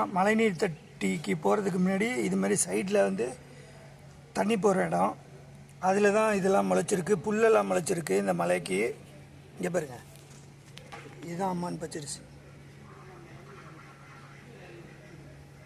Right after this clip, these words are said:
இது மருக்கெல்லாம் போடலாம். இதுல புல்லும் கலந்துருக்கு, அதனால நம்ம அம்மான் பச்சரிசி இலையை மட்டும் தனியா எடுக்கிறோம்.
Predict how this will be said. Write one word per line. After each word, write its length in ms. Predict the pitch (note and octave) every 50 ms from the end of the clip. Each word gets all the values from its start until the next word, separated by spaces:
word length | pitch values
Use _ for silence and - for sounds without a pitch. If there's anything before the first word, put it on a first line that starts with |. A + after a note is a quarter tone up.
| - - - - - - - - - - - - F#3+ F3+
இது 100 | E3+ G3 F3+ F3+
மருக்கெல்லாம் 560 | F3+ F#3 G#3 B3 B3 - A3+ G3 G3 G#3 F#3+ F3+
போடலாம். 400 | F3+ F3 F3 F3+ F3+ F#3 G#3+ - - - - - - - - - - - - - - - - - - - - - - - - - - - - - - - - - - - - - - - - - - - - - - - - - - - - - - - - - - - - - - - - - - - - - - - G3 F3+
இதுல 160 | G3+ G3+ F#3+ - -
புல்லும் 380 | G#3+ G#3+ A#3 A#3+ B3 A#3+ A#3 A3+
கலந்துருக்கு, 540 | G3 G3+ G#3 G3+ G3+ G3 F#3 D#3 F#3+ G3+ A#3+ C4 - - - - - - - - - - - -
அதனால 260 | F#3 F#3+ G3+ A#3 A3+ G#3+
நம்ம 180 | G3+ G3 F#3+ F#3
அம்மான் 260 | F#3 G3+ A3 A#3 A3+ F#3+
பச்சரிசி 400 | G#3 F#3 C#3 - F#3+ F3+ - F#3+ F3+
இலையை 180 | F3+ F#3 F#3+ F#3+ F#3+
மட்டும் 240 | F#3+ F3+ D#3+ G3 F3
தனியா 220 | - F3 F3+ F#3 F#3+ F3
எடுக்கிறோம். 440 | D#3+ D#3+ D#3 D#3+ D3+ D#3+ D#3+ F3+